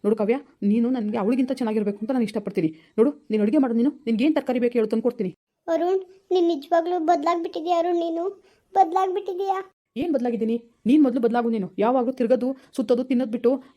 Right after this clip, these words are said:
Speaker 1: ಮನೇಲಿ ಕೆಲಸ ಮಾಡೋದು ಕಲಿ ನೀನು ಸ್ವಲ್ಪನಾದ್ರೂ. ನೋಡು, ನಾನು ಸಂಜೆ ಬರ್ತೀನಿ. ಆ, ನಂಗೆ ಸ್ವಲ್ಪ ಮನೆಗೆ ಹೋಗಿ ಮಲ್ಕೋಬೇಕು ಅನಿಸ್ತಾ ಇದೆ.
Speaker 2: ಏನ್ ಅರುಣ್, ಇಲ್ಲಿ ಜಾಗ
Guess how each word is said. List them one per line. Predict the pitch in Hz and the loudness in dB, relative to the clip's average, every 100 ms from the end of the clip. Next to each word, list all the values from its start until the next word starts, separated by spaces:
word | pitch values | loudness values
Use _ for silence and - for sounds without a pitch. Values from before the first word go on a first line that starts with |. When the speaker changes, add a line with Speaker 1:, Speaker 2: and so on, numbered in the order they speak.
| 190 | -4
Speaker 1:
ಮನೇಲಿ | 202 269 | -2 0
ಕೆಲಸ | - 220 | 0 0
ಮಾಡೋದು | 277 254 | 0 -2
ಕಲಿ | 254 247 | -2 0
ನೀನು | 247 | 0
ಸ್ವಲ್ಪನಾದ್ರೂ. | 220 196 233 185 175 | -2 -2 -2 -2 -6
ನೋಡು, | - - 226 | -8 -8 -6
ನಾನು | 262 _ 214 | -6 _ -4
ಸಂಜೆ | 220 233 | 0 2
ಬರ್ತೀನಿ. | 262 254 233 214 - - | 2 2 -2 -2 -8 -8
ಆ, | 196 | -4
ನಂಗೆ | 185 190 | -2 -2
ಸ್ವಲ್ಪ | 196 190 | 0 0
ಮನೆಗೆ | 185 190 254 | 0 2 2
ಹೋಗಿ | 220 | 2
ಮಲ್ಕೋಬೇಕು | 190 180 214 196 | 0 0 0 -2
ಅನಿಸ್ತಾ | 190 | -2
ಇದೆ. | 185 - _ _ 349 | -2 -4 _ _ 0
Speaker 2:
ಏನ್ | 381 427 403 | 4 6 6
ಅರುಣ್, | 349 - _ 349 | 2 -4 _ 2
ಇಲ್ಲಿ | 403 | 4
ಜಾಗ | 427 | 6